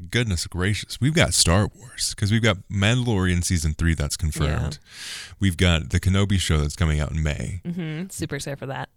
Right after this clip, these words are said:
Speaker 1: We have Cassian Andor show that's supposed to come out at some point.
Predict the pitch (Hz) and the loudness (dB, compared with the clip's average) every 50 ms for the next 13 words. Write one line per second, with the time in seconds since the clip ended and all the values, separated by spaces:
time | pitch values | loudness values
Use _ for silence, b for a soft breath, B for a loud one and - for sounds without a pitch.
0 | _ _ 117 104 107 101 104 107 104 104 98 95 95 87 - - - 113 110 110 | _ _ 0 2 4 4 4 4 4 4 4 4 2 0 -2 -2 0 2 2 2
1 | - - 113 95 90 95 104 107 98 90 87 80 78 - - 87 80 78 78 78 | 0 0 0 2 2 2 2 2 2 4 4 2 2 0 0 0 0 2 0 -2
2 | 60 - - - - - - - 82 - 87 82 78 - - - 82 78 76 76 | -4 -4 -4 -4 -4 -2 -4 -4 -2 -2 -2 -2 -2 -4 -2 -2 0 0 0 -2
3 | 65 62 - - 78 76 - 82 80 78 73 65 58 | -4 -4 -4 -4 -4 -2 -2 -2 -2 -2 -2 -4 -8